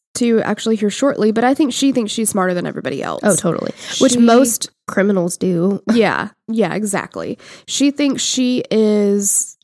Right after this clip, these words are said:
Speaker 1: just so well educated, she's so well rounded, and that,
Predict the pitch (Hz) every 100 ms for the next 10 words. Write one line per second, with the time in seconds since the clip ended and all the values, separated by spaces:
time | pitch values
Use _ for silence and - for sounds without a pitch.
0 | 226 220 208 - 233 262 254 202 214 214
1 | 214 202 202 202 196 - 202 - 208 220
2 | 214 208 196 190 190 185 185 185 - 202
3 | 196 185 180 175